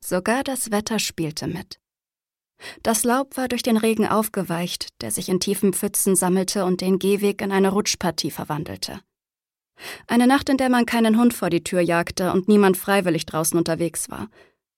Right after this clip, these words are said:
Außer denen, die einen Grund dazu hatten. Einen sehr guten Grund. Ich bin die dunkle Flamme der Rache.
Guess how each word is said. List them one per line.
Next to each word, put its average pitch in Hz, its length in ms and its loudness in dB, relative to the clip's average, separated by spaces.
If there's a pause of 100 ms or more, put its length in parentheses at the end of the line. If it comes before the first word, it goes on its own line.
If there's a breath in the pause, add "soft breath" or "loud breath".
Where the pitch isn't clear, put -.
(300)
Außer 196 320 0
denen, 247 360 4
die 262 100 0
einen 262 280 2
Grund 220 300 2
dazu 160 360 -6
hatten. - 340 -10 (960)
Einen 196 340 2
sehr 190 320 2
guten 214 420 -2
Grund. - 500 -10 (1160 loud breath)
Ich - 240 -6
bin 254 220 0
die 185 180 -2
dunkle 220 460 -2
Flamme 180 420 0
der 175 300 -2
Rache. 180 320 -10